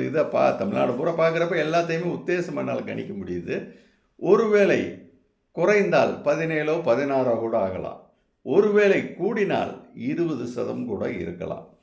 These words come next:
இதுதான். ஆனால் என்னுடைய ஜட்ஜ்மெண்ட் படி ஒரு பதினெட்டு சதம். ஆக அந்த பதினெட்டு சதம் வாக்கு இன்று எவ்வாறு,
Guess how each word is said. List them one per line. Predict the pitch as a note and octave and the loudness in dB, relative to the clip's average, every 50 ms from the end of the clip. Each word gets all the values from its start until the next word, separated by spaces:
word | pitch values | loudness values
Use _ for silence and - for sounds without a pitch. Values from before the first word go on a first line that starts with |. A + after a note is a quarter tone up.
| _ - | _ -10
இதுதான். | G2+ G2 - - - - - - - - | -8 -6 -6 -4 -4 -6 -6 -8 -10 -10
ஆனால் | - - - - D#3+ D3+ C3 | -8 -6 -4 -2 -2 -2 -2
என்னுடைய | A2+ A2+ - F#3+ G#3 G3+ F#3+ F3 D3 | -2 -2 -2 0 0 0 0 0 -2
ஜட்ஜ்மெண்ட் | B2+ B2 C#3 C#3+ C#3+ - D3 C3 C3+ B2 A2 - - | -2 -4 -4 -6 -6 -6 -6 -6 -6 -6 -6 -8 -8
படி | - G#2 A2 - - | -8 -6 -4 -4 -6
ஒரு | - - - - - | -6 -8 -8 -10 -4
பதினெட்டு | - A#2 A#2+ A#2 A#2 - A2+ A2 - - | -2 -2 -2 -2 -2 -4 -6 -8 -10 -12
சதம். | - G2+ G2+ F#2+ G#2 - - - _ _ _ _ _ _ _ _ _ - | -10 -10 -10 -10 -10 -12 -14 -18 _ _ _ _ _ _ _ _ _ -4
ஆக | G#2+ A2+ C#3+ E3+ E3 E3+ D3 A2 F#2+ F#2+ A2+ D#3 - - - - - _ _ | 0 2 4 4 4 2 2 2 2 2 0 -2 -4 -6 -10 -16 -20 _ _
அந்த | - - - C3+ F#3+ A3 G#3+ C4 B3 B3 | -8 -6 -4 -2 -2 0 2 2 0 2
பதினெட்டு | - - - A#3 C4 C4 C4 B3+ G#3 - F#3+ F3 | 2 2 2 2 0 0 0 -2 -2 -2 -2 -2
சதம் | - - E3+ F3+ A#3+ B3+ B3+ A3+ | -2 0 -2 0 2 0 2 2
வாக்கு | F3+ D3 E3+ G#3+ G#3 F#3+ A#3+ G3+ | 2 2 2 2 0 -2 -4 -4
இன்று | E3+ D3 D3+ F#3+ G#3+ B3 B3 A#3 | -2 -2 -2 -4 -2 -2 0 0
எவ்வாறு, | G3+ F3+ F3 E3 E3+ E3+ E3+ E3+ | 0 0 2 6 6 6 6 6